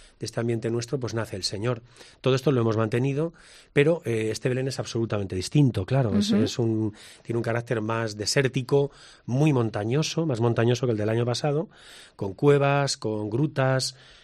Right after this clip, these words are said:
Speaker 1: eh, y sobre todo con dos realidades distintas que se ve mucho en las construcciones, ¿no? Que es la Jerusalén del rey Herodes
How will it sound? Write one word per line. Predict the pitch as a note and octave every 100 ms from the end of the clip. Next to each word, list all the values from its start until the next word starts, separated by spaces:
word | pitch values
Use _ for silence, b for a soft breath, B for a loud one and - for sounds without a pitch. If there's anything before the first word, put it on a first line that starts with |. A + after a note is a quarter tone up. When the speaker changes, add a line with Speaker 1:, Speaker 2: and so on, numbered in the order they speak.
| b -
Speaker 1:
eh, | G2+ G#2 G2+ G2+ G2 _
y | D#3+ C#3
sobre | C#3
todo | A#2+ C3+ D3
con | A2+
dos | A#2+
realidades | A#2+ A#2+ A2+ B2 A#2+
distintas | G#2+ - D3 C#3 D#3+
que | G#2
se |
ve | G#2+
mucho | A#2 D3
en |
las | B2+ -
construcciones, | G2+ - F#2+ - E3+ A2
¿no? | G#2+ D3
Que | G#2
es | B2 - b b b b -
la | A2
Jerusalén | - A2+ G#2 - G2+ C3+ B2+ A2+ b b
del | A#2 G2+ G2
rey | G2+ A#2 A#2+
Herodes | B2 C3+ C#3 G3 -